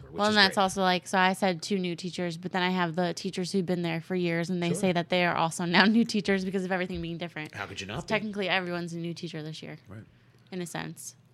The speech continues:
Speaker 1: So, as we're coming into the end here, you did really great. I know you were nervous.
Speaker 2: <laughs>
Speaker 1: Um, what I do with these, I know you're not, like, a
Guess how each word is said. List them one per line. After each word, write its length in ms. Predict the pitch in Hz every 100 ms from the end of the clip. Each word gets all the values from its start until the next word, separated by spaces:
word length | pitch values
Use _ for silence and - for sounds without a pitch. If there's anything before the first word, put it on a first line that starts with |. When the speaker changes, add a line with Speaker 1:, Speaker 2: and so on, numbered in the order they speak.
| _ _ _ _ _ _ _ - - -
Speaker 1:
So, 420 | 165 156 151 135 - _ _ _ _ _ -
as 120 | 113
we're 120 | 139
coming 240 | 156 160 160
into 180 | 165
the 160 | 151 139
end 180 | 131 117
here, 320 | 131 127 113 - - - - - -
you 100 | 117
did 180 | 127 110
really 220 | 113 160
great. 320 | 107 90 101
I 60 | 95
know 140 | 95
you 140 | 101 113
were 100 | 131
nervous. 680 | 90 85 92 185 - - - -
Speaker 2:
<laughs> 60 | 98
Speaker 1:
Um, 480 | 95 92 92 95 - _ _ - _ -
what 160 | 113 123
I 100 | 127
do 480 | 123 127 131 131 - -
with 260 | 117 113
these, 540 | 120 113 113 110 - - - - - _ _ -
I 60 | 101
know 220 | 120 117 -
you're 280 | 101 110 107
not, 260 | 98 -
like, 220 | 92 87
a 180 | 85 76